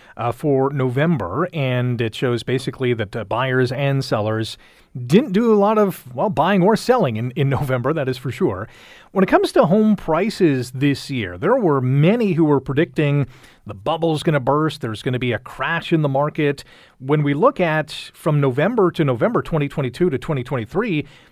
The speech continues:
there's only one province in this country, and that is Manitoba, that actually recorded a decrease. So has the bubble already burst, or is that still to come?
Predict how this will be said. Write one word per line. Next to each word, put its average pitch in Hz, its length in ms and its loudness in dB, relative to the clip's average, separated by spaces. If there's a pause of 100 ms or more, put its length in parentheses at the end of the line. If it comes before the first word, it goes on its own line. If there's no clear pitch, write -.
(100)
there's 175 160 0
only 339 160 2
one 180 440 2
province 190 520 0
in 160 120 2
this 143 140 -2
country, 185 380 -4
and 98 80 -8
that 147 120 -2
is 165 120 -8
Manitoba, 143 540 0
that - 100 -2
actually 147 540 -4 (320)
recorded 135 500 -2
a 131 60 0
decrease. 117 540 -4
So 156 360 2 (640)
has 240 440 0
the 214 120 4
bubble 202 580 4
already 175 520 0
burst, 180 420 -2
or 156 120 2
is 131 100 -4
that 143 260 -4
still 170 540 0
to 147 60 -4
come? - 360 -6